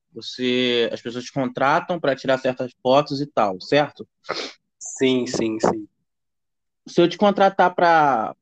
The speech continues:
Speaker 1: pra ser um paparazzi do Ramon, tu toparia?
Speaker 2: Ah, claro.
Speaker 1: <laughs>
Speaker 2: As fotos bem paparazzi, sim, eu vou na hora.
Speaker 1: É,
Speaker 2: Com
Speaker 1: tirar umas
Speaker 2: certeza.
Speaker 1: fotinhas dele, né, na,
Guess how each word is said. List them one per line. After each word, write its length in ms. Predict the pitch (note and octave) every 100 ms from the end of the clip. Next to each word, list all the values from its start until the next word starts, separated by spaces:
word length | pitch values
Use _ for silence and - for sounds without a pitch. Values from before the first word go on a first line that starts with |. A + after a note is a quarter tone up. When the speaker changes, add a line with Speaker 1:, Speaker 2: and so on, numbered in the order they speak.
| _ _
Speaker 1:
pra 140 | D3 C#3
ser 160 | -
um 80 | C#3+
paparazzi 600 | C#3+ C#3 C#3+ C#3 C3+ B2+
do 120 | B2 B2
Ramon, 460 | B2+ B2 A2+ G#2
tu 120 | - A2
toparia? 720 | A2+ - A2+ C3+ D3+ A2 - _ _ _ _ _ _ _ _ _ _ _ _ _
Speaker 2:
Ah, 220 | G#2 A#2+
claro. 840 | C#3 C#3 B2+ A2 G#2+ C#3+ G3 C3 F3
Speaker 1:
<laughs> 200 | - _ _ _ C3
Speaker 2:
As 160 | C#3
fotos 280 | - C#3+ C#3
bem 140 | C3+ C3+
paparazzi, 640 | D#3 - D#3 C3 B2 B2
sim, 240 | - - B2+
eu 300 | C#3 B2+ C3+ _ _ _
vou 240 | A2+ A2
na 200 | A2 A2+
hora. 360 | F3+ C3+ F3+ - _ - - - _ _ _ _ _ _ _ _ _
Speaker 1:
É, 300 | B2+ C3+ C#3
Speaker 2:
Com 40 | A#2
Speaker 1:
tirar 200 | B2+ A#2+
umas 120 | G#2+
Speaker 2:
certeza. 0 |
Speaker 1:
fotinhas 540 | B2+ B2 - B2 A2
dele, 280 | B2 C#3+ B2
né, 140 | A#2+ A#2
na, 280 | A#2 -